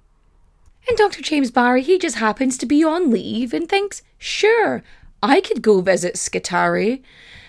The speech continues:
And so he ends up in this hospital, which is known more for soldiers dying from infections than actual wounds. And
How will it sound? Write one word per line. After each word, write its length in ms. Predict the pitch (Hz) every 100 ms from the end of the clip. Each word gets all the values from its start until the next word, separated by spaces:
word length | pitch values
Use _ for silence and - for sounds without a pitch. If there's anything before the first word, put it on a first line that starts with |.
| _ _ -
And 180 | 226 240
so 160 | 277
he 220 | 247 240
ends 300 | 247 294 254
up 320 | 247 196 - - - _ _ -
in 160 | 190
this 180 | 180 175
hospital, 580 | - 247 277 - 208 190
which 280 | 202 214 -
is 200 | 214 208
known 480 | 226 269 427 415 277
more 480 | 254 208 185 185 - _ _ _ _
for 380 | _ 226 196 175
soldiers 500 | - 262 240 233 185
dying 340 | 214 202 196
from 160 | 202 180
infections 1040 | 185 - 523 523 - 254 220 196 - - _ _ _ _
than 180 | 247 226
actual 600 | 165 185 - - 190 185
wounds. 680 | 180 240 220 - - - - _ - _ - _ _ _ _ _ 214
And 500 | 226 233 240 240